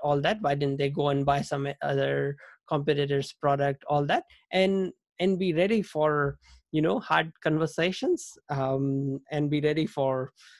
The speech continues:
sort of, don't have a very fragile ego. Um,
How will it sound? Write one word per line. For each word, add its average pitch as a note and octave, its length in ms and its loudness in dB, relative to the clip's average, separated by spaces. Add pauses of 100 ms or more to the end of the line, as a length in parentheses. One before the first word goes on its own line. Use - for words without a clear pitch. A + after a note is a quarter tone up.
sort D3 200 2
of, C3+ 120 0
don't E3 200 4
have D3 160 0
a C#3 80 0
very C#3+ 320 0
fragile C#3+ 680 0
ego. F3 380 -4 (520)
Um, B2+ 380 -6